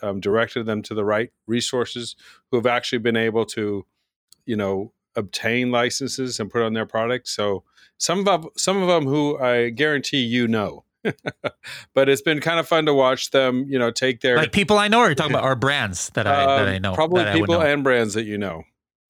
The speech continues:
Speaker 2: Cool.
Speaker 1: Um, it's, it's not an easy task, as I explain lots of times. Um, it's not easy or cheap, uh, but it's a great way to differentiate your brand.
Speaker 2: N-, now, just refresh my memory. You, when you started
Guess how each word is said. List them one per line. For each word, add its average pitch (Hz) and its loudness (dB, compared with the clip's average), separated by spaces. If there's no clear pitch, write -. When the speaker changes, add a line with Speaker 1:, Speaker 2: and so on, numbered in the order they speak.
Speaker 2:
Cool. 147 2
Speaker 1:
Um, 117 2
it's, 156 -2
it's 160 -4
not 151 0
an 160 -2
easy 147 0
task, 131 0
as 123 0
I 120 2
explain 117 -4
lots 113 -2
of 117 -16
times. 107 -4
Um, 107 -4
it's - -6
not 117 -2
easy 127 0
or 127 0
cheap, 147 -2
uh, 113 2
but 113 2
it's 110 0
a 107 -6
great 117 2
way 110 0
to 107 -4
differentiate 104 -2
your 95 -8
brand. 95 -6
Speaker 2:
N-, 147 -2
now, 160 2
just 208 0
refresh 220 2
my 175 2
memory. 123 0
You, 214 0
when 139 0
you 190 4
started 123 2